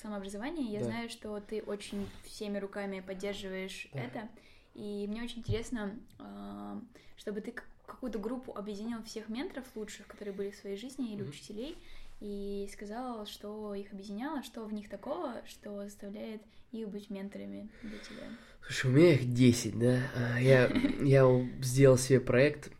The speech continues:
Speaker 2: м, на Ютубе, который так и называется «Десять менторов». Я собрал десять человек, которые когда-либо в моей жизни для меня были менторами. А, меня обвиняют часто в сексизме, потому что там ни одной <laughs> девушки, так получилось. А, м, но это тоже касается такого бизнесового, да, истории. То есть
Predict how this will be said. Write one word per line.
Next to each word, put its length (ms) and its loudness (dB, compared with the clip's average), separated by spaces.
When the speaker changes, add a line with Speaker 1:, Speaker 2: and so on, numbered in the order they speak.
Speaker 2:
м, 460 0
на 40 6
Ютубе, 460 4
который 220 -4
так 160 -2
и 40 0
называется 440 4
«Десять 240 0
менторов». 360 4
Я 120 -2
собрал 340 0
десять 200 0
человек, 300 2
которые 200 -2
когда-либо 720 2
в 100 -6
моей 200 0
жизни 320 0
для 100 -2
меня 220 0
были 160 0
менторами. 520 0
А, 280 -2
меня 220 2
обвиняют 480 4
часто 240 -4
в 60 -6
сексизме, 420 2
потому 180 2
что 80 -6
там 100 0
ни 80 4
одной 180 6
<laughs> 20 6
девушки, 420 12
так 220 6
получилось. 500 2
А, 460 6
м, 460 -2
но 160 6
это 120 6
тоже 240 -2
касается 340 0
такого 280 -2
бизнесового, 480 -2
да, 180 -2
истории. 280 -6
То 60 -10
есть 120 -12